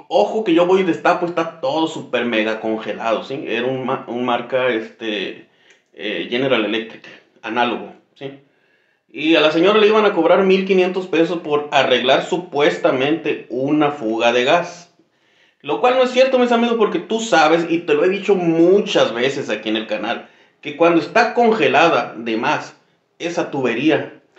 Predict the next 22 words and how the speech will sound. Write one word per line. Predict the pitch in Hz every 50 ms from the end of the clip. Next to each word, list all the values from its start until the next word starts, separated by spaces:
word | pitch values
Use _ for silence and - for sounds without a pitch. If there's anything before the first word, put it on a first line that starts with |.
| _ _ _ _ _
ese | - 127 151 147 165 143
serpentín, | - 135 117 117 - 107 104 104 107 127 143 147 143 123 113 110 - - _ _ _ _ _ _ _
ese | - 127 143 156 160 160 156 - 156
evaporador, | 139 127 120 117 120 123 117 113 113 120 127 139 147 147 143 - - - _ _ _ _ _ _
es | - 131 -
porque | - 151 151 147 -
no | 127 123
está | 131 131 - 143
haciendo | 131 - 143 135 135 135 131
deshielo. | 117 110 110 113 131 139 147 147 139 127 - - - _ _ _ _
¿Y | - 135 135
qué | 190 220
tienes | 220 226 233 233 214
que | - 226
hacer | 196 - 180 185 185 -
tú | - 175 175 175 170
como | 156 139 127 120 110
buen | 123 139 151 139
técnico, | - 131 131 135 143 127 - - -
como | 113 110 110 104 - - -
buen | 123 123 127 135 135
trabajador? | 139 131 120 117 117 117 120 104 107 123 131 - -